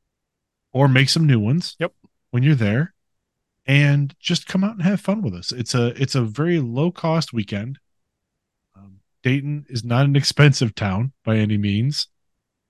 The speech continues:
Speaker 1: And, um, I think you're, you'll find you have a lot of fun. You're gonna find, uh, people you get along with. You'll find your people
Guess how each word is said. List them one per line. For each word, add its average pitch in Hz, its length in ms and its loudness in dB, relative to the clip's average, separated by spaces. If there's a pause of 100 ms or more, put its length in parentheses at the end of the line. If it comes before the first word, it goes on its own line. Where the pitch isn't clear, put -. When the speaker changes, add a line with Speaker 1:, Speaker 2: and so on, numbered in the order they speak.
Speaker 1:
And, 123 380 2
um, 120 380 -2 (520)
I 127 80 0
think 143 240 -2
you're, 135 260 2
you'll 131 220 0
find 139 460 0
you 123 140 -2
have 123 180 0
a 120 40 -8
lot 127 160 -2
of 143 80 -2
fun. 175 360 -2 (500)
You're 113 100 -20
gonna 110 340 -2
find, 131 440 -2
uh, 110 240 -4
people 147 360 -2
you 127 160 0
get 117 140 -2
along 147 380 0
with. 165 200 -2
You'll 117 100 -2
find 131 260 2
your 139 260 0
people 151 420 -4